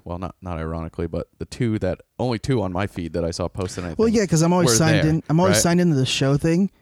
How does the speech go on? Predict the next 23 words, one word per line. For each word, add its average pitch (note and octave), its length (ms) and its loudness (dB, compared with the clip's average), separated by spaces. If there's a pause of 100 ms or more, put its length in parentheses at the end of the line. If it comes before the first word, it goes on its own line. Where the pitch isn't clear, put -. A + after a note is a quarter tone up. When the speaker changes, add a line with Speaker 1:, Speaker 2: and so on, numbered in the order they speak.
(100)
Speaker 2:
<clears throat> A#3+ 240 -4
so D#3 280 0
it, - 160 -2
it D#3+ 80 0
was D#3 160 2
Speaker 1:
Oh. F2+ 40 2
Speaker 2:
just - 220 -2
inundated, C3+ 540 2
like, B2 220 -2
the, B2 240 -2 (100)
the B2+ 220 0
whole B2 180 -2
last B2 280 -2
weekend. A#2 440 -2
Speaker 1:
Why? G2 440 -2 (220)
Who, G#2 120 -8 (280)
who's G2+ 160 -8
followed F#2 300 -4
on F2 120 -6
the E2+ 60 -10
show F2+ 280 -6
that, F2 280 -6
uh, E2+ 260 -4